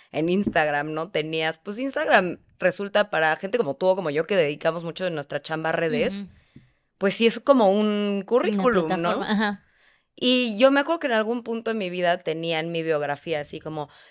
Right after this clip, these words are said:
Speaker 1: feminista, activista, no sé qué. Llegó un punto en donde dije, "No puedo con, con esto". Y no porque no siga apoyando muchas de las cosas que apoya este movimiento, sino porque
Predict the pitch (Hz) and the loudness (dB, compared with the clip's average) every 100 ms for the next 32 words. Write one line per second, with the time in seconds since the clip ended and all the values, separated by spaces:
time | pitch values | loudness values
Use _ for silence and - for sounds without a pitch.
0 | _ 220 233 262 311 - 311 302 - 220 | _ -4 -2 -2 -4 0 2 2 0 -6
1 | 196 202 240 233 240 233 220 208 202 214 | -6 -4 -4 -2 0 0 -2 -6 -4 -4
2 | 208 220 220 214 202 214 202 180 175 175 | -4 -8 -10 -10 -8 -8 -8 -6 -6 -4
3 | 170 170 175 - 175 - - - _ 180 | -4 -4 -4 -4 -6 -6 -10 -12 _ -8
4 | 170 165 - - _ _ _ _ _ _ | -6 -8 -12 -20 _ _ _ _ _ _
5 | _ 233 240 240 240 262 254 208 208 214 | _ 2 6 6 6 4 4 0 2 2
6 | 214 226 214 - 175 180 185 180 185 185 | 0 0 -2 0 -2 0 -2 0 0 -2
7 | 180 196 202 170 - 185 190 180 160 156 | -6 -6 -4 -4 -4 -8 -8 -8 -8 -6
8 | 175 175 - 156 151 156 160 160 185 175 | -6 -6 -8 -8 -6 -6 -8 -4 -6 -4
9 | 160 156 165 165 180 | -8 -6 -6 -2 -4